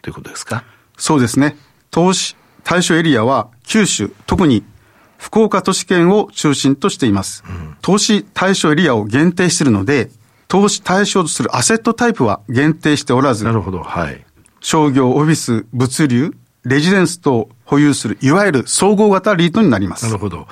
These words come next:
Speaker 1: 総合型リートのカテゴリーということですね。
Speaker 2: はい、
Speaker 1: はい。
Speaker 2: そうです。で、えー、地域特化型リートとして地元における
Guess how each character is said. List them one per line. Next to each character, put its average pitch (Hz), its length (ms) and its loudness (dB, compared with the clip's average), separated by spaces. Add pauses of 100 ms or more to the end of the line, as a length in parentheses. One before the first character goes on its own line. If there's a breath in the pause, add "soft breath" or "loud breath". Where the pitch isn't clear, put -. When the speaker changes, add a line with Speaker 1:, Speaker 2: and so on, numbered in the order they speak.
(160 loud breath)
Speaker 1:
総 - 240 0
合 175 220 2
型 135 240 0
リ 120 220 2
ー - 20 -20
ト 113 140 0
の 147 200 0
カ 107 160 -4
テ 107 80 0
ゴ 92 140 -4
リ 82 80 -8
ー - 20 -16
と - 80 -16
い 67 40 -12
う - 20 -18
こ - 80 -20
と - 100 -20
で - 60 -18
す - 100 -8
ね。 147 160 0
Speaker 2:
は 170 120 0
い、 - 20 0
Speaker 1:
は 202 100 0
い。 - 20 0
Speaker 2:
そ 143 140 0
う 120 60 2
で 117 80 2
す。 101 260 -8 (880 soft breath)
で、 156 240 0 (160 loud breath)
え 127 120 2
ー、 120 40 0
地 190 200 0
域 180 120 -4
特 180 160 -4
化 196 80 0
型 180 220 0
リ 185 140 2
ー - 20 0
ト 180 100 -2
と 123 120 -4
し - 100 -8
て 135 260 0 (140)
地 117 140 0
元 170 200 0
に 165 80 4
お 143 140 2
け 135 120 0
る 117 160 -2